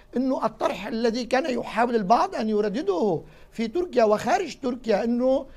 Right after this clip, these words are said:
مسألة صعود الإسلام السياسي أو، آه، فرص للجماعات الإخوان ل، آه، تستفيد من الحالة الموجودة السياسية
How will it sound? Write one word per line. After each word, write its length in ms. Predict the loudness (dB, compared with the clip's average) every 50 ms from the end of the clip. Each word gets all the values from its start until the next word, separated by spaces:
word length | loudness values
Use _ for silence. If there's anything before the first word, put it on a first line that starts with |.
| -20 -8 -6
مسألة 420 | -4 -4 -4 -4 -4 -2 -2 -2 -4 -6 -8 -8 -6
صعود 340 | -6 -2 0 0 2 2
الإسلام 480 | 0 -4 -6 -8 -12 -4 -2 0 0 0
السياسي 600 | -2 -6 -8 -4 -2 -2 -2 -2 -4 -2 -2 -2
أو، 400 | -2 2 4 6 6 6 4 -2 -12 -20 -20 -20 -14 -2 0
آه، 120 | 0 0
فرص 440 | 2 0 2 2 2 2 0 -4 -8 -6
للجماعات 1700 | -4 -2 -2 -2 -2 -4 -6 -4 -4 0 0 2 2 0 -2 -6 -6 -6 -6 -6 -6 -6 -6 -6 -4 -2 -2 0 2 2 0 0 -2
الإخوان 640 | -4 -6 -6 -6 -8 -6 -2 0 2 2 2 0 0
ل، 280 | -2 -2 -4 -4 -4 -8 -12 -18 -20 -20 -20 -12 -6
آه، 160 | -4 -4 -4 -4
تستفيد 840 | -4 -6 -4 -2 -2 -4 -4 -2 -4 -4 -2 -2 -2 -2 -2 -2 -4
من 360 | -2 -2 -2 -2 -2 -2 -4
الحالة 540 | -6 -8 -8 -8 -8 -2 0 2 2 2 2
الموجودة 460 | 0 0 -2 -2 -2 0 0 0 0
السياسية 640 | 0 -2 -2 -4 -4 -4 -4 -2 0 2 2 2 0